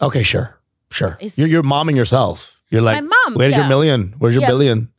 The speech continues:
Speaker 2: Yeah, "Where's your million?" I'm like, "I have a million." Like, a lot of people have a million. Then my mom has a major, major problem with me going to therapy.
Speaker 1: Oh, yeah.
Speaker 2: What do you, do you go to therapy?
Speaker 1: No, because, like, uh, "Don't tell my secrets," you know? My mom is like, "Don't tell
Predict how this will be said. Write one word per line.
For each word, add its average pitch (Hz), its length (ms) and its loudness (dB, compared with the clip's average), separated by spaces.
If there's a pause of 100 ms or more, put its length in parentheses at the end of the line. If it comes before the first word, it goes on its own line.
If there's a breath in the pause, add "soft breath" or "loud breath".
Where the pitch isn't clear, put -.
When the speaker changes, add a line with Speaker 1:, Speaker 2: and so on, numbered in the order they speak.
(100)
Speaker 2:
Yeah, 226 140 -6
"Where's 294 180 -4
your 285 100 -4
million?" 240 360 -8
I'm 233 120 -8
like, 254 140 -4
"I 262 60 -8
have 285 180 -8
a 240 40 -6
million." 226 240 -8
Like, 214 80 -10
a 214 160 -4
lot 294 120 -6
of - 40 -12
people 262 160 -10
have 233 140 -8
a - 20 -12
million. 214 340 -12 (240 soft breath)
Then 269 340 -6
my 240 120 -6
mom 247 160 -6
has 220 160 -10
a 208 60 -10
major, 208 420 -8
major 185 240 -10
problem 175 400 -10
with 156 160 -12
me 165 160 -14
going 160 160 -12
to 156 80 -16
therapy. 170 420 -18 (300)
Speaker 1:
Oh, 127 140 0
yeah. 113 240 0 (280)
Speaker 2:
What 247 140 -2
do 247 60 -6
you, 233 220 -8
do 214 100 -12
you 254 60 -8
go 302 100 -8
to 294 80 -10
therapy? 320 320 -10 (240 loud breath)
Speaker 1:
No, 143 320 0
because, 120 300 0
like, 127 200 2
uh, 117 220 4
"Don't 120 220 0
tell 131 100 0
my 123 120 0
secrets," - 680 -4 (160)
you - 80 -2
know? 113 240 0
My 117 140 2
mom 113 200 2
is 107 120 2
like, 107 140 0
"Don't 110 220 0
tell 110 320 0